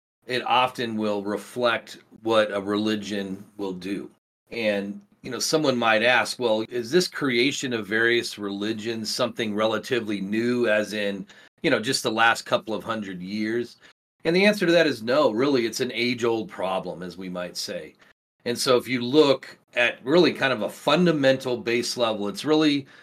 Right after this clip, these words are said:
a conflict between man's ideas versus God's law. So whether it's somebody taking a passage in Ezekiel that's figurative or a revelation that's figurative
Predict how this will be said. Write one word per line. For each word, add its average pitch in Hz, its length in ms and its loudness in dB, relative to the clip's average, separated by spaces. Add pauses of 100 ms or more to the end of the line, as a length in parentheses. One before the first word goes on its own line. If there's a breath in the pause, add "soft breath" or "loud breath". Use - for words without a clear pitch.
(220 loud breath)
a 107 120 -2
conflict 131 800 -2
between 107 460 -4
man's 113 380 -2
ideas 107 840 -2 (220)
versus 98 420 -6
God's 87 440 -4
law. 80 360 -10 (520 soft breath)
So 90 180 -8
whether 98 260 2
it's 92 140 -4
somebody 107 340 -2
taking 101 580 -6
a 98 80 -12
passage 110 600 2
in 107 100 2
Ezekiel 95 640 -2
that's 90 240 -4
figurative 95 640 -4
or 90 160 -4
a 90 40 -4
revelation 101 760 0
that's 90 200 -6
figurative 101 760 -4